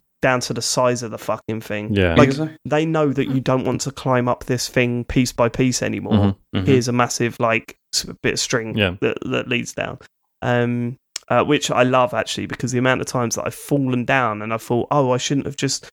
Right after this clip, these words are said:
Speaker 1: I should have just let myself die," because you don't die in this game. You
Speaker 2: Mm.
Speaker 1: just go back to where you fell from.
Speaker 2: Mm.
Speaker 1: Um, but the amount of times I've instinctively tried to save him by putting the bubble just as he's about to hit the ground,
Speaker 2: <laughs>
Speaker 1: uh, and then thought, "Oh, no, I've got to walk all the way back up there." But
Speaker 2: <laughs>
Speaker 1: actually,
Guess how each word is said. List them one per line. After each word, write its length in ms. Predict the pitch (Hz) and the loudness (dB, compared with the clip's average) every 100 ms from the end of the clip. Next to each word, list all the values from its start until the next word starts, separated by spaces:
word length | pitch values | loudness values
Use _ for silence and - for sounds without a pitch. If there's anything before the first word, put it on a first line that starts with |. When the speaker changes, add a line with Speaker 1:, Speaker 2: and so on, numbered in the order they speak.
| _ _ | _ _
Speaker 1:
I 60 | 131 | -2
should 160 | - 143 | 0 0
have 100 | 127 | 0
just 160 | 127 | 0
let 160 | 135 - | -2 -2
myself 340 | 127 - 123 - | -2 0 0 2
die," 320 | 135 113 101 | 2 2 -2
because 340 | 113 - 131 | -4 -2 0
you 60 | 139 | 2
don't 260 | 156 135 | 0 0
die 220 | - 143 135 | 2 4 4
in 120 | 117 | 0
this 140 | - | -6
game. 240 | - - - | -10 -6 -2
You 60 | |
Speaker 2:
Mm. 40 | 92 | -2
Speaker 1:
just 140 | - | -2
go 140 | 131 123 | -2 0
back 240 | 123 - | 0 -2
to 80 | - | -2
where 140 | 123 | 0
you 120 | 117 113 | 0 0
fell 240 | 127 131 | 0 0
from. 220 | - - | 0 -2
Speaker 2:
Mm. 160 | 98 92 _ _ - | 0 -2 _ _ -4
Speaker 1:
Um, 360 | - 117 117 113 | 0 2 0 0
but 120 | 127 | 2
the 80 | 117 | 4
amount 220 | 131 139 | 4 2
of 60 | - | 2
times 280 | 131 120 120 | 2 2 0
I've 140 | 113 | 0
instinctively 800 | 139 127 - 139 120 - 123 123 | 0 0 2 2 2 -2 -2 -2
tried 300 | 117 127 120 | 0 2 2
to 100 | - | 0
save 320 | - 131 127 | 2 4 4
him 140 | 117 110 | 0 0
by 120 | 110 | -2
putting 280 | - 131 123 | 0 -2 0
the 60 | |
bubble 340 | 113 123 123 117 | 2 2 2 -2
just 280 | - 117 139 | -2 -4 -4
as 100 | 117 | -4
he's 80 | 120 | -2
about 260 | 113 127 - | 0 0 0
to 100 | 180 | 0
hit 160 | - | 2
the 80 | 131 | 4
ground, 380 | - 147 143 117 | 6 6 6 4
Speaker 2:
<laughs> 560 | 160 - 165 - - - | 2 0 0 0 -4 0
Speaker 1:
uh, 340 | 123 117 110 - | 2 2 0 0
and 120 | 127 | 2
then 140 | 131 | 2
thought, 240 | - 131 - | 0 -2 0
"Oh, 180 | 160 151 | 2 2
no, 220 | 156 156 | 2 2
I've 100 | 147 | 0
got 140 | 160 147 | 0 -2
to 60 | - | -4
walk 240 | 143 151 - | -2 -2 0
all 80 | 147 | 2
the 80 | |
way 140 | 143 147 | 2 2
back 160 | 139 147 | 4 4
up 80 | - | 4
there." 160 | 143 - | 2 4
But 320 | 196 - 208 | 2 4 0
Speaker 2:
<laughs> 40 | - | 2
Speaker 1:
actually, 360 | 131 185 120 | 0 0 -2